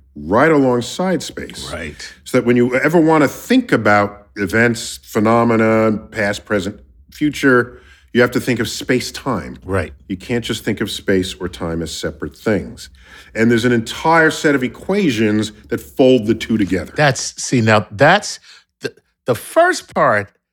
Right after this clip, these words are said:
Speaker 2: I am so cool with. I, like, literally get it, you know?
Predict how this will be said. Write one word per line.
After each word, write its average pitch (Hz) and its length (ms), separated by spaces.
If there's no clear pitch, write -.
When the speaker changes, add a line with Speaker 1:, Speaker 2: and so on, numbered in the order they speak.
Speaker 2:
I 160 180
am 120 140
so - 400
cool 170 320
with. 185 320
I, 131 140
like, 120 260
literally 127 760
get 107 220
it, - 300
you 104 100
know? 127 460